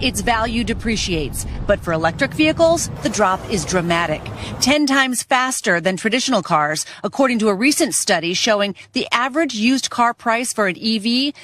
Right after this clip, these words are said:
fell nearly thirty-two percent in the past year, compared with a decline of just over three percent for gas-powered cars.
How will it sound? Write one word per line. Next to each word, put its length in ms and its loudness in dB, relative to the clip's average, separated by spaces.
fell 520 0
nearly 440 0
thirty-two 460 2
percent 420 0
in 80 -6
the 60 0
past 360 0
year, 260 2
compared 380 2
with 120 0
a 40 2
decline 380 0
of 80 -8
just 300 2
over 220 2
three 320 -2
percent 460 -2
for 120 -2
gas-powered 640 0
cars. 560 0